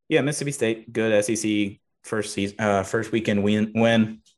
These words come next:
So, I mean, it is what it is. Two and one, pretty good series. The pitching staff looks just as good as we thought it would be. So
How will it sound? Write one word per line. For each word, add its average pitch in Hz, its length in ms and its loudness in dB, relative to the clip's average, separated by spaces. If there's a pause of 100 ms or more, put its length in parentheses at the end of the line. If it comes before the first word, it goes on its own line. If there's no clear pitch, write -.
(800)
So, - 140 -2
I 139 60 4
mean, 139 200 0 (560)
it - 100 2
is 135 120 6
what 131 140 4
it 123 60 2
is. 131 240 0 (180)
Two 143 120 0
and 113 80 0
one, 113 280 -2 (260)
pretty 123 160 0
good 110 160 0
series. 110 480 0
The 107 80 -4
pitching 104 340 -4
staff 101 280 2
looks - 440 2 (320)
just - 240 0
as 95 120 -2
good 98 160 2
as 98 140 0
we 98 80 2
thought 120 200 4
it 90 80 2
would 87 120 -8
be. - 220 -8
So 101 340 2